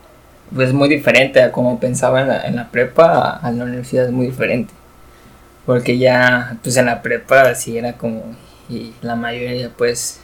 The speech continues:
eran como que, pues, dejabas todo al último, ¿no? Y, pues, vivías así a, a ver, que,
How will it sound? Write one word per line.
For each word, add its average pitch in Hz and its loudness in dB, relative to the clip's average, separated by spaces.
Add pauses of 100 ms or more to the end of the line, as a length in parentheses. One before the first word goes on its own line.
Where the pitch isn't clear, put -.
eran 120 -4
como 117 -8
que, - -14 (1000)
pues, 143 6
dejabas 156 6
todo 151 8
al 131 8
último, 143 2
¿no? 170 -2 (680)
Y, 120 -6 (440)
pues, 127 4
vivías 120 2
así - -4
a, 127 -4 (840)
a 123 -4
ver, 117 -10 (160)
que, 117 -6